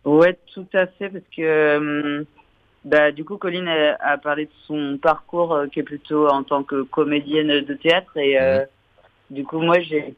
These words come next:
Speaker 1: pas, euh, ce parcours-là. Euh, moi, j'ai fait, euh, quatre mois de formation, euh, cirque à Passe-Muraille à Besançon.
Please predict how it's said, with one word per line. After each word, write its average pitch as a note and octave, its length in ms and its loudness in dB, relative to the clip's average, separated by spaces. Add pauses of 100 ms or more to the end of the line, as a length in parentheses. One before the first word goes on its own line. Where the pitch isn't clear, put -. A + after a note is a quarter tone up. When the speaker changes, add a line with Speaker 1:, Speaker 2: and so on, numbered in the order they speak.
(100)
Speaker 1:
pas, D#3 280 2
euh, C#3 260 -8 (240)
ce C#3 140 -12
parcours-là. C#3+ 800 -4 (500)
Euh, C3 360 0
moi, D3 180 2
j'ai C#3+ 380 0 (120)
fait, D#3 220 0
euh, C#3 180 0 (300)
quatre D#3 220 -4
mois E3 240 0
de D#3+ 140 -6
formation, D3+ 840 -6
euh, C3+ 300 0 (680)
cirque F3 220 -2
à C#3+ 80 0
Passe-Muraille D#3 580 0
à C#3+ 40 -2
Besançon. D3 600 -12